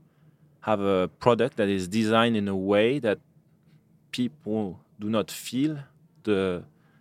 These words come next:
U X friction of crypto, but they get the, um,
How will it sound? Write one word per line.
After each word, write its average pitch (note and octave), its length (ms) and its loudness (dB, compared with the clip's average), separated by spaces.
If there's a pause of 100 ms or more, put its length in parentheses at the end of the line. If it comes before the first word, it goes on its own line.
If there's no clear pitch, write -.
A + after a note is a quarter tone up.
(400)
U A#2+ 180 2
X A#2 160 0
friction A2+ 500 -4
of F#2+ 300 -4
crypto, F3 480 -2 (440)
but A2 220 4 (1200)
they A2 460 2 (520)
get - 500 0 (320)
the, G2 340 2
um, F#2 240 -6